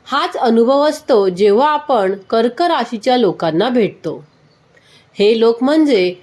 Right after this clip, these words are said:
भावनांच्या महासागरासारखे असतात. एकीकडे शांत तर दुसरीकडे खोल आणि असंख्य रंगांनी भरलेले. ज्यांचं जन्मचक्र जलतत्वाशी संबंधित असतं, अशा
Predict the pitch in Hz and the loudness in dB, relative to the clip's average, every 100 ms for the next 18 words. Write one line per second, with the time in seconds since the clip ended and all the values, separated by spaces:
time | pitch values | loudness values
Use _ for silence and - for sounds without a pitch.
0 | _ 202 226 233 269 311 311 359 320 214 | _ -6 -2 0 0 0 0 0 0 -2
1 | 202 196 214 190 226 240 233 175 - 294 | -2 -4 -4 -2 -4 -2 -4 -4 -2 -2
2 | 190 - 160 147 - _ _ _ _ _ | -2 -6 -8 -8 -12 _ _ _ _ _
3 | _ 196 196 233 226 226 233 233 262 302 | _ 0 0 0 0 2 0 -2 -4 -2
4 | 302 247 190 180 180 311 285 226 208 233 | -2 0 0 -2 -4 -2 0 0 0 -2
5 | - 285 294 320 320 - 233 170 165 - | -2 -4 -2 -2 -2 0 0 0 -4 -6
6 | 233 277 220 175 - _ _ - 247 330 | -4 0 0 0 -6 _ _ -8 -4 -2
7 | 349 349 359 262 196 220 269 220 175 202 | 0 0 0 2 2 0 0 0 0 0
8 | 196 160 151 143 143 - - _ _ _ | -2 0 -2 -2 -6 -10 -20 _ _ _
9 | _ _ _ 185 226 233 240 349 262 202 | _ _ _ -6 -4 -2 -2 -2 0 0
10 | 220 269 302 302 262 185 180 190 202 226 | 0 0 -2 -2 0 0 -2 -4 0 0
11 | 285 294 302 294 277 320 - 202 175 170 | 0 -4 -2 -4 -2 -4 -2 -4 -2 -2
12 | 185 240 285 285 - 185 170 170 _ _ | -2 -2 -4 -4 -4 -2 -2 -6 _ _
13 | 269 277 294 196 | -6 -4 -4 -4